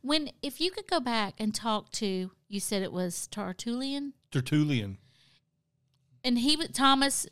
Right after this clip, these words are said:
Speaker 1: Aquinas.
Speaker 2: Thomas Aquinas.
Speaker 1: Uh, okay, if they could go back and, and help say, 'cause that may have been where the separation came in, where if you can't, you know, see, taste, touch, smell, all that.
Speaker 2: Yeah, Aristotle's
Speaker 1: If,
Speaker 2: concepts. Mm-hmm.
Speaker 1: which they ag-,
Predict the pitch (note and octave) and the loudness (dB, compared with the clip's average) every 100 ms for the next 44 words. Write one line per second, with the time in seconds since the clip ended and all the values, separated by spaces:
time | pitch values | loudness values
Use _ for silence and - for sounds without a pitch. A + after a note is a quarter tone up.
0 | - A#3 - C4 A3+ B2 C3+ C#3+ B2+ D3 | -6 -6 2 4 6 6 6 2 -2 0
1 | D3 G2 - - _ - - A#3+ B3+ B3+ | 0 -4 -8 -12 _ -4 0 2 2 0
2 | A3+ - C4+ - D#4 F#4 F#4+ G4 E4 D4 | -2 0 -4 2 4 4 0 0 2 4
3 | B3+ B3+ D#3 - - - _ _ _ _ | 6 4 4 -2 -10 -18 _ _ _ _
4 | C4 B3+ - C4+ C4 - D4+ D4+ - - | -2 -2 0 0 0 0 0 0 -2 -2
5 | C4+ - - - C#4+ - F#4 G4+ F4+ D#4+ | -2 -4 -8 -4 -2 0 0 0 2 2
6 | C4+ C4 B3+ A3 - B3+ B3+ A#3+ G#3+ A3 | 2 0 0 -2 0 0 0 0 0 0
7 | - G3 F#3+ F#3 F#3 F#3+ F3+ - - - | 0 -4 -2 -2 -2 -2 -4 -8 -16 -20
8 | _ A3+ A3+ G#3+ - G#3+ - - - G#3+ | _ 0 0 0 -2 -2 -2 -8 -6 -2
9 | F#3 F3 - A3+ G#3+ G#3+ A3 G3+ G3 - | -2 -2 -2 -2 -2 -4 -2 -2 -4 -6
10 | G#3 - - G3+ F#3+ F#3+ G3+ G#3+ G3 - | -6 -6 -6 -4 -4 -4 -2 0 0 4
11 | B2+ E3+ D3+ C3 D3+ C#3 B2 - C3 A#2+ | 4 8 6 6 6 6 4 2 2 4
12 | - A2 G2 F2 B2+ C#4+ A3+ - B3+ B3+ | 4 2 -2 0 2 4 4 4 6 6
13 | C#4+ D4+ | 4 0